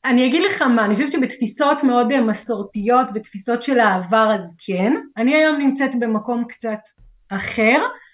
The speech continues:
אבל אני חושבת שאתה יודע יותר מדי פרטים על הפסיכולוג שלך, ונורא ברור לך בדיוק מה הוא עבר ומה הוא זה, אז אתה קצת פחות נמצא עם החוויה שלך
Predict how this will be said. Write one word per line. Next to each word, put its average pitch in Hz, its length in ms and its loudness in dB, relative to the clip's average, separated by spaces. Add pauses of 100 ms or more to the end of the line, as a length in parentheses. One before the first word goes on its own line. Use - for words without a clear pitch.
(260)
אבל 220 120 2
אני 226 140 6
חושבת 320 220 -6
שאתה - 300 -6
יודע 214 200 2 (100)
יותר 285 320 -2
מדי 254 320 -4
פרטים 226 360 -6
על 202 100 -4
הפסיכולוג 196 540 -6
שלך, 214 340 -6
ונורא 196 260 2
ברור 247 340 2
לך 269 200 -2 (380)
בדיוק 247 680 0
מה 269 140 4
הוא 254 200 2
עבר 254 380 2
ומה 240 180 0
הוא 220 140 0
זה, 226 140 -4 (680)
אז 226 280 -6 (140)
אתה 220 140 -8
קצת 311 300 0 (120)
פחות 311 300 0
נמצא 311 260 4
עם 311 160 4
החוויה 240 640 0
שלך 226 440 -4